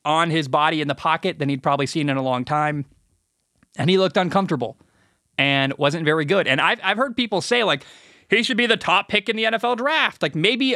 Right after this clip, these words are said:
over Caleb Williams." And it's like, I think that's what the N F L is gonna look like for him. He's gonna have pressure around him constantly. He's gonna get hit a lot. We saw when he got hit, he got injured.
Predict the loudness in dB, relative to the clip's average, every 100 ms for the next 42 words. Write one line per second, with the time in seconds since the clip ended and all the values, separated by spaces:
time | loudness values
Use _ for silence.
0 | 0 0 2 -2 -2 -2 0 0 0 0
1 | 0 -2 -4 -2 -4 -4 -20 -20 -20 -20
2 | -20 -20 -20 _ _ _ _ -4 0 2
3 | 2 2 2 0 0 -4 0 0 0 0
4 | 0 0 -4 0 0 0 2 0 2 2
5 | 2 2 0 0 -2 -4 -12 _ _ -4
6 | 0 0 2 2 0 0 0 2 0 2
7 | 2 0 -2 -4 -4 -4 -4 -4 -4 -2
8 | 0 2 2 2 2 2 2 0 0 -2
9 | 2 2 2 0 0 0 -2 0 -2 0
10 | 0 0 -2 -4